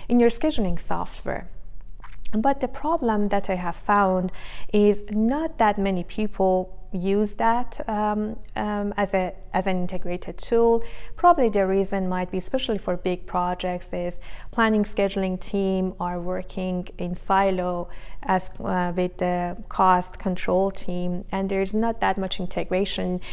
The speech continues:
and are using or looking for external tools that can create the integration between cost and schedule.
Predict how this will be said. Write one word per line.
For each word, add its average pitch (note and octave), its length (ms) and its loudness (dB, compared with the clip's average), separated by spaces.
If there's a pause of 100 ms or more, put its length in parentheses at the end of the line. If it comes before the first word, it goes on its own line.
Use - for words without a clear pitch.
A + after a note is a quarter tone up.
(180)
and C#4+ 400 2
are C#4 160 6
using A3+ 600 2
or F#3+ 240 0
looking A3+ 420 2
for G3 560 2
external G3 960 2 (380)
tools G3+ 480 6
that F#3 200 0
can F#3 200 -2
create F3+ 300 -2
the F3+ 60 -2
integration F3 540 -4
between F3 300 -4
cost E3+ 420 -4
and F3 160 -6
schedule. B3+ 560 -6